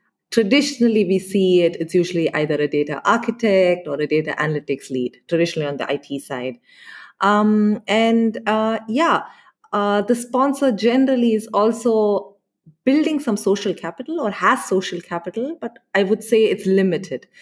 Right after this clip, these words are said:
to the point of this, the social capital extends a lot in the I T space or in the I T sector, um, in a couple of people on the business side. And so there is only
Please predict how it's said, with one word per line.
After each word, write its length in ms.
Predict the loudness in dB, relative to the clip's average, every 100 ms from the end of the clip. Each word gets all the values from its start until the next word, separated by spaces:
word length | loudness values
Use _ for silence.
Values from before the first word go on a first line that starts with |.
| -20 -10 -2
to 80 |
the 100 | 0
point 420 | 0 2 2 2 0
of 300 | 0 0 0
this, 320 | 0 0 -4
the 80 | -2
social 360 | 0 0 0 -4
capital 380 | -4 -4 -2 -2
extends 400 | -2 0 0 2
a 60 |
lot 340 | 2 2 2 -2
in 140 | -6 -4
the 140 | -4
I 100 | -4
T 260 | -6 -8 -8
space 440 | -4 -2 -2 -4
or 120 | -6
in 80 | -6
the 80 | -6
I 60 |
T 180 | -8 -8
sector, 460 | -8 -8 -6 -4 -4 -6 -18 -6
um, 380 | 0 2 2 0 0
in 180 | 0 0
a 60 |
couple 500 | -4 -2 0 2 2
of 160 | 2 -2
people 320 | -6 -6 -6
on 160 | -6 -6
the 60 |
business 420 | -4 -4 -6 -12 -14
side. 400 | -16 -16 -16 _
And 160 | -14 -2
so 80 | 0
there 220 | 2 2
is 100 | 2
only 240 | 2 0